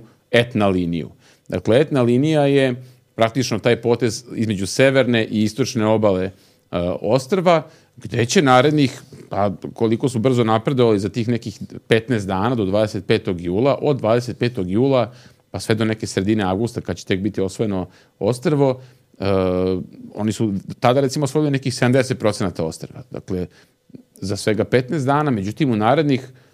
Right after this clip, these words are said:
mesec dana oni neće uspeti da probiju tu liniju tek do samog kraja, e, uz istovremeno povlačenje nemačkih,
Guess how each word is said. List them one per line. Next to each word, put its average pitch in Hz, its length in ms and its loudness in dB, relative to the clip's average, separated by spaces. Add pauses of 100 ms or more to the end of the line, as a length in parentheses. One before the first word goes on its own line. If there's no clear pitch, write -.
(160)
mesec 165 520 2
dana 151 380 2
oni 156 140 2
neće 143 300 2
uspeti 120 280 -4
da 104 100 -2
probiju 113 440 2
tu 127 100 0
liniju 117 340 2
tek 127 400 -2 (340)
do 98 120 -6
samog 123 400 -2
kraja, 127 380 2
e, - 480 -12 (840)
uz 139 500 2 (200)
istovremeno 123 680 0
povlačenje 120 760 2
nemačkih, 117 640 -2